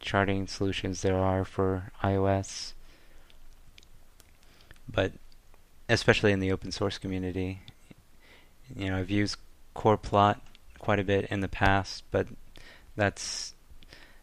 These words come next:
that's got a lot of legacy to it. It's,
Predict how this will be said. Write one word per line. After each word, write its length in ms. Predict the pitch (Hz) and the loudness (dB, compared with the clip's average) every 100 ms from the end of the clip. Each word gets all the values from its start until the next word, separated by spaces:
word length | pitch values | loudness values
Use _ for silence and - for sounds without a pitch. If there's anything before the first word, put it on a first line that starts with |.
| - | -2
that's 160 | 120 | 2
got 120 | - | 8
a 60 | 117 | 8
lot 180 | 107 104 | 10 8
of 80 | 98 | 8
legacy 420 | 101 98 - 101 | 6 4 -2 -4
to 220 | - 98 | 0 0
it. 180 | 98 104 - - - | 2 0 -8 -18 -10
It's, 460 | 90 - - - | -10 -10 -12 -12